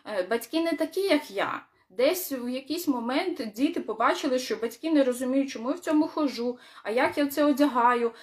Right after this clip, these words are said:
а яку я музику слухаю. І підліток, він ніби відривається від батьків і приєднується до своєї групи таких однолітків, які його ніби розуміють. Потім він відчуває, що це розуміння з однолітками, воно дещо поверхове,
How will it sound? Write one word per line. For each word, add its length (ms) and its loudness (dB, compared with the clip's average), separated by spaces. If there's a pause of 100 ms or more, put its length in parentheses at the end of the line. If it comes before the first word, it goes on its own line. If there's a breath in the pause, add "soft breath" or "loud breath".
(140)
а 40 -8
яку 260 0
я 100 4
музику 460 4
слухаю. 580 -6
І 120 -12
підліток, 640 0
він 240 2
ніби 220 4
відривається 880 0
від 200 -12
батьків 520 -6 (440 loud breath)
і 140 -2 (160)
приєднується 800 4
до 200 2
своєї 600 2
групи 600 0
таких 300 -4
однолітків, 720 4
які 220 -4
його 200 2
ніби 300 4
розуміють. 800 -2 (420 loud breath)
Потім 360 4
він 140 8
відчуває, 680 0
що 160 -2
це 200 -4
розуміння 560 4
з 100 -2
однолітками, 640 0
воно 240 -2
дещо 460 0
поверхове, 880 0